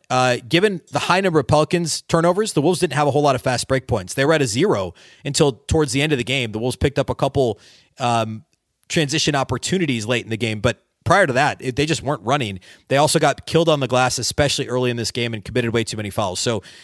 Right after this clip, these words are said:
certainly a, um, an uneven performance. I would even say an ugly performance for most of it, but the fourth quarter was fantastic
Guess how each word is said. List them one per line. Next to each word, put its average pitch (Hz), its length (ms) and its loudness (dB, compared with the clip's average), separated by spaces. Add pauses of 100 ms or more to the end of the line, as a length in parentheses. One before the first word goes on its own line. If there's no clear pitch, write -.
(260)
certainly 220 480 4
a, 156 240 4 (120)
um, 127 380 2 (920)
an 151 180 4
uneven 196 460 2
performance. 170 800 0 (640)
I 131 120 0
would 131 80 0
even 131 180 0
say 139 160 0
an 127 100 -4
ugly 143 300 0
performance 156 500 0
for 131 140 -2
most 123 300 0
of 160 60 2
it, 175 120 0
but 131 100 -10
the - 80 -4
fourth 151 240 -2
quarter 147 260 2
was 120 160 0
fantastic 120 760 -2